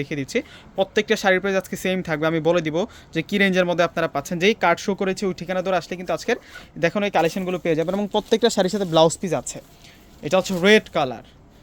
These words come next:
এটা হচ্ছে রেডের মধ্যে থাকবে। মাশাআল্লাহ, শাড়ির ডিজাইনগুলো ফ্রেন্ডস দেখুন। প্রথমে যে ডিজাইনটা দেখেছি ওইটারই কালার এটা, এটা হচ্ছে সিঁদুর রেড কালারের মধ্যে থাকবে। ওয়াও,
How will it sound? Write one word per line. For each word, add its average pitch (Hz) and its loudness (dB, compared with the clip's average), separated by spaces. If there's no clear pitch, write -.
এটা 165 -2
হচ্ছে 175 -4
রেডের 196 2
মধ্যে 156 0
থাকবে। 131 -8
মাশাআল্লাহ, 135 -4
শাড়ির 160 0
ডিজাইনগুলো 165 0
ফ্রেন্ডস 151 -6
দেখুন। 160 -8
প্রথমে 190 -2
যে 202 2
ডিজাইনটা 160 0
দেখেছি 185 -4
ওইটারই 196 4
কালার 135 0
এটা, 120 -12
এটা 156 -2
হচ্ছে 180 -4
সিঁদুর 190 0
রেড 185 0
কালারের 147 0
মধ্যে 135 -6
থাকবে। 120 -12
ওয়াও, 123 -4